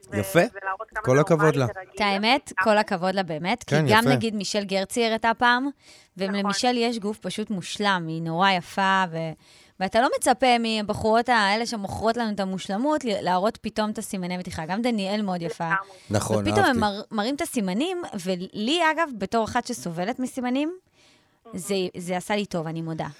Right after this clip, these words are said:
Speaker 2: גם מה שאני אוהב, זה מול כל הביקורת, אה, הקבועה שיש כאילו תמיד על ה-, על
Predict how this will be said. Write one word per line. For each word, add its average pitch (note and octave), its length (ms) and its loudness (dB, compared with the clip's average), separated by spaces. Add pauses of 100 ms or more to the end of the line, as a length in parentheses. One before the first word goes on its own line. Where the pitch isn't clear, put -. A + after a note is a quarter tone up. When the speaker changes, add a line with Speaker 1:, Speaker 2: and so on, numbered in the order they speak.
(140)
Speaker 2:
גם C3+ 140 6
מה D3+ 120 8
שאני D#3 260 4
אוהב, D#3 180 6
זה C3 300 4
מול D3+ 300 6
כל D3+ 180 8
הביקורת, C#3 680 6
אה, A#2 380 4
הקבועה B2+ 420 6
שיש A#2+ 380 2
כאילו B2+ 320 2
תמיד C3+ 360 2
על G#2 160 4
ה-, F#2+ 80 2 (340)
על G#2 180 4